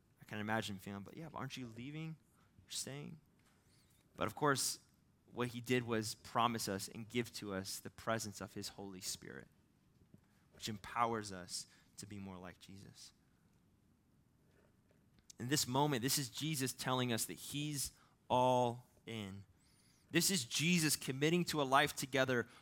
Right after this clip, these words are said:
with us. Jesus wasn't just Emmanuel when he was on the earth. He remains with us now.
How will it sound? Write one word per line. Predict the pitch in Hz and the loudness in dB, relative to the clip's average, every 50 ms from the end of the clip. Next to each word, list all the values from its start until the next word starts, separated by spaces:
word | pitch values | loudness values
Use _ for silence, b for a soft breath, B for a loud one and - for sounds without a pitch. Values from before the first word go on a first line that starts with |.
| B - | B -12
with | 117 117 127 151 156 160 - - - - - | -8 -4 0 0 0 0 0 -6 -12 -4 2
us. | - 127 117 101 101 - - - | 4 6 6 4 4 0 -2 -2
Jesus | - 147 175 175 160 185 180 - - B B B - 110 | 0 0 0 2 2 2 2 2 0 B B B -14 0
wasn't | 120 147 165 185 170 202 170 156 | 4 6 8 8 6 4 2 4
just | 139 180 180 - - 165 | 4 6 6 6 4 2
Emmanuel | 160 160 160 170 175 175 175 170 165 156 156 147 | 2 4 4 6 6 6 6 8 8 8 6 6
when | 147 139 | 6 4
he | 135 147 | 4 2
was | 151 139 147 | 4 4 4
on | 147 143 | 4 4
the | 135 135 143 | 4 4 4
earth. | 147 151 - | 4 4 2
He | - 165 | -2 -2
remains | 156 151 143 139 139 139 143 147 160 165 170 175 175 170 160 B B B B _ 127 | -2 0 0 0 0 2 4 6 6 8 8 6 6 4 0 B B B B _ 0
with | 151 165 131 - | 0 2 4 4
us | 147 151 139 - - - - | 4 4 4 4 2 0 -2
now. | - 143 147 143 135 131 120 110 101 92 92 - | -2 2 4 6 8 8 8 6 4 0 -2 -6